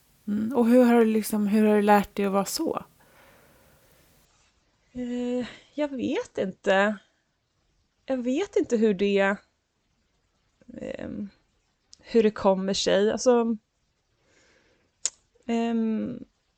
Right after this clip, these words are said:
Speaker 2: det är nog alltid, jag har nog alltid varit så, lite grann. Alltså, det är inte bara positivt. Alltså, ibland behöver man ju stanna upp och, och tänka och lära sig och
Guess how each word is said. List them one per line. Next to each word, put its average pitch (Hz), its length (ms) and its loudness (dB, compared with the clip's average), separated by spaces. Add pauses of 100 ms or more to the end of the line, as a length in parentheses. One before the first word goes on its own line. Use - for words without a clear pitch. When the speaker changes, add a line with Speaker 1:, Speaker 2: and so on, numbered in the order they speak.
(380)
Speaker 2:
det - 220 -4
är 277 40 2
nog 277 260 4
alltid, 262 560 0
jag - 140 0
har 269 40 4
nog 269 120 2
alltid 254 300 4
varit 277 300 8
så, 196 400 4 (160)
lite 226 220 4
grann. 220 300 6
Alltså, 208 160 0
det 214 80 2
är 233 60 6
inte 240 240 8
bara 233 280 8
positivt. - 720 -2
Alltså, 208 200 -2
ibland 226 320 4
behöver 202 260 0
man 196 180 -6
ju 196 180 -2 (840)
stanna 208 320 -2
upp 208 260 -4
och, 202 160 -2
och 202 140 -4
tänka 196 580 -4
och 202 140 -2
lära 202 340 2
sig 196 380 -2
och 202 200 -6